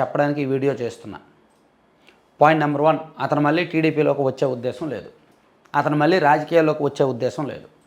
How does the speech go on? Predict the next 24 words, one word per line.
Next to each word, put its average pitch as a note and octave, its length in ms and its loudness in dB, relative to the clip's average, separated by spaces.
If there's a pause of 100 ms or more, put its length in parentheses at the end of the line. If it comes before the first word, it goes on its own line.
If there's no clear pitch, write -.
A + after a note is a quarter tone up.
(320)
నేను E3 360 2
మార్నింగ్ D3+ 380 2
అతనికి C#3 280 0
కాల్ D3 240 4
చేశా, G#2 220 -12 (800)
మాట్లాడా. C#3+ 400 0 (360)
దాదాపుగా D3 380 4
ఒక D3 80 -2
నాలుగు D3 280 4
రోజులు E3+ 240 2
ఆయన D3 280 2
ఫోన్ D#3+ 240 0
స్విచ్ D3+ 260 -4
ఆఫ్లో D3 240 2
ఉంది. - 180 -12 (460)
మార్నింగ్ D#3+ 340 2
నేను D3 160 0
మాట్లాడి, D#3 540 -2 (120)
"ఏ-, C#3 160 -10 (220)
నేను D#3+ 240 2
ఇంటర్వ్యూ E3 360 2
చేస్తానని" D3+ 300 0
డైరెక్ట్ F3 320 4
అడిగా. B2 220 -6